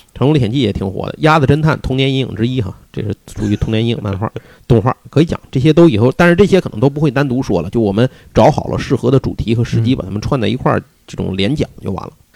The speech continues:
Speaker 1: 呃，天空战记、魔人弹斗士啊，这些都，都没问题，这些都 OK 的。然后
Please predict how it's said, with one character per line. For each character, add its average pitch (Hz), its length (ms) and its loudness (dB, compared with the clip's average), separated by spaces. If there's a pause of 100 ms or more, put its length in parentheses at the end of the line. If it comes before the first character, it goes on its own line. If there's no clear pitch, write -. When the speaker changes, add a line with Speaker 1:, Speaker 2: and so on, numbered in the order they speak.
(480)
Speaker 1:
呃， 120 360 6
天 147 160 2
空 151 140 2
战 123 140 2
记、 131 160 2
魔 117 180 2
人 139 80 2
弹 139 160 2
斗 156 180 6
士 - 180 -6
啊， 95 180 -6
这 101 80 -6
些 98 120 -2
都， 95 200 -2
都 104 180 -2
没 95 180 -2
问 92 140 -2
题， - 320 -8
这 104 100 -12
些 101 120 -6
都 95 140 -4
OK 95 380 -2
的。 92 140 -2 (160)
然 98 100 -6
后 95 800 2